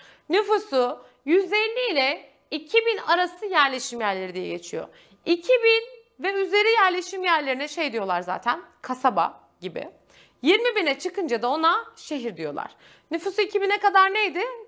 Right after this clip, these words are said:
Köydü. Üstü yirmi bine kadarsa kasaba diyorlar. Yirmi bin olan yerlere de ne diyorlar? Şehir diyorlar.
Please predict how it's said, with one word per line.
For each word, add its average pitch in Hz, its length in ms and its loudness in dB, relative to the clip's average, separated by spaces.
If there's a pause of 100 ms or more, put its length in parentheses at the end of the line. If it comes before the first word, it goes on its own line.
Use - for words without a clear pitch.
Köydü. 269 460 0 (600)
Üstü 403 400 0
yirmi 381 460 2
bine 392 200 2
kadarsa 370 480 2
kasaba 370 460 2
diyorlar. 208 400 -2 (420)
Yirmi 403 380 0
bin 269 300 -6 (300)
olan 254 240 4
yerlere 208 440 0
de 233 120 -4
ne 392 160 -2
diyorlar? 269 360 2 (320)
Şehir 240 400 -6
diyorlar. 175 280 -10